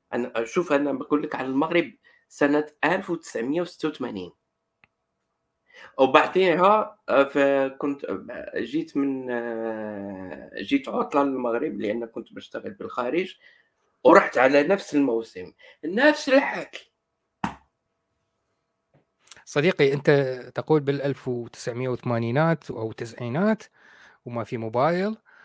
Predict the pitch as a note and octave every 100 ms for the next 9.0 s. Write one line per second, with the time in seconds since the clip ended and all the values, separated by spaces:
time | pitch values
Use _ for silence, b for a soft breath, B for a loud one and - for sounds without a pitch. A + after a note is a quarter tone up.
0 | b b A#2+ C3+ C#3 B2+ C3+ B2 - A2
1 | G2 - A2 D#3 F3 _ B B B _
2 | - - - E3 D#3 A2 - D3 D3 D3
3 | D3 C3+ A#2+ B2+ A#2+ C#3+ - - F3 E3
4 | D3+ D3 B2 - D#3 F3 _ b b b
5 | - A#2+ G#2+ G#2+ _ _ D3 D3 D3 D3+
6 | B2+ E3+ - F3 D#3+ - D3 E3+ E3 C3+
7 | C#3 - _ b b b b b - B2
8 | A#2 - E3+ A#3+ A3 D3+ F#3+ - - G2